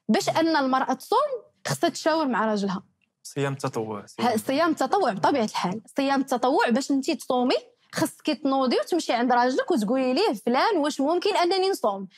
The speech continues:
Speaker 1: الا قال لك: "اه، صومي"، الا قال لك: "لا، ما تصوميش". هذه في العباده. وهذه كتجي غتخرج الدور مع صحاباتها ويبقاو يكركروا مع الرجال، كتقول لك: "لا، انا ما غن-، ما نتشاورش مع راجلي،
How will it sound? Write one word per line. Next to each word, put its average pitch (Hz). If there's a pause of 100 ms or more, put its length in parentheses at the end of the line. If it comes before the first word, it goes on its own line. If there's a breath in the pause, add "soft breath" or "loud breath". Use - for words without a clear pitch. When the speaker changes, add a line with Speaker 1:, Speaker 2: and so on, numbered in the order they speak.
(220 loud breath)
Speaker 1:
الا 349
قال 330
لك: -
"اه، 277
صومي"، 339 (100)
الا 339
قال 359
لك: 440
"لا، 349
ما 285
تصوميش". 262 (360 loud breath)
هذه 330
في 508
العباده. 330 (580)
وهذه 349
كتجي 262 (280)
غتخرج 302
الدور 294
مع 262
صحاباتها 277
ويبقاو 277
يكركروا 269
مع 233
الرجال، 254
كتقول 277
لك: 285
"لا، 311
انا 294
ما 262
غن-، 226
ما 240
نتشاورش 262
مع 196
راجلي، 190